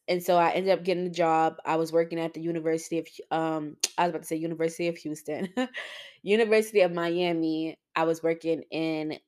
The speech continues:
a clinic. I was, um, concierge, patient access rep. And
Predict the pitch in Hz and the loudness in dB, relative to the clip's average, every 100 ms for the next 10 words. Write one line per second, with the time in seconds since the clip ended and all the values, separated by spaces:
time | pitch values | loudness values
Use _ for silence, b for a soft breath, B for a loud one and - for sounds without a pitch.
0 | _ _ _ 160 - 190 165 160 - _ | _ _ _ -6 -2 0 2 0 -2 _
1 | _ _ 151 156 160 160 - _ - 151 | _ _ 0 2 0 -2 -10 _ -4 -2
2 | 151 147 165 165 170 180 160 156 156 - | -4 -6 -4 -4 -4 0 0 0 -2 -6
3 | - b b b b _ 190 175 - 160 | -12 b b b b _ 0 0 0 0
4 | 160 - 160 175 170 107 - _ _ 170 | 0 -2 0 4 4 4 -4 _ _ -2
5 | 170 175 165 165 | 2 2 0 -2